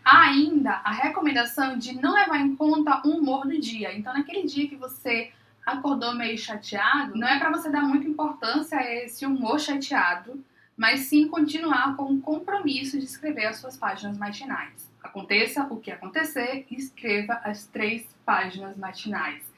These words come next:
A autora garante que as páginas lhe ensinarão a parar de julgar e apenas escrever. Journaling em português significa registro em diário, mas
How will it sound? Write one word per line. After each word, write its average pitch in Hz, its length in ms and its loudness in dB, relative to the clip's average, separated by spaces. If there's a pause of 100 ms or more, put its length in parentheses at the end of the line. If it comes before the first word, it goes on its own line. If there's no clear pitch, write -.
(440)
A 214 100 8
autora 294 380 4
garante 269 560 2
que 233 160 -6
as 220 240 -6
páginas 226 580 6
lhe 233 320 -6
ensinarão 311 920 2
a 226 100 4
parar 240 460 0
de 339 80 -6
julgar 285 540 4
e 285 100 2
apenas 240 680 -6
escrever. 247 680 -2 (180)
Journaling 370 640 4
em 302 180 6
português 277 600 2
significa 269 600 -8
registro 262 760 -8
em 240 140 -4
diário, 226 460 0 (580)
mas 277 720 6